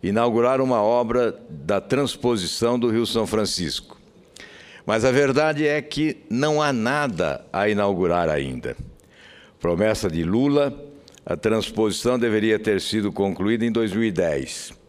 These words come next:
Até hoje, apenas metade das construções estão prontas. O orçamento inicial era de quatro vírgula cinco bilhões,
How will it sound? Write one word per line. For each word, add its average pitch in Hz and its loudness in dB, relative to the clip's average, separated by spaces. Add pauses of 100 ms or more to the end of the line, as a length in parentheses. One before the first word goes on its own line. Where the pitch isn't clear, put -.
(540)
Até 107 2
hoje, 147 4
apenas 160 0
metade 120 0
das 90 0
construções 120 0
estão 110 -4
prontas. 76 -4
O - -6
orçamento 98 0
inicial 101 0 (500)
era 95 0
de 85 -2
quatro 107 -2
vírgula 87 -2
cinco 104 -4
bilhões, 101 -2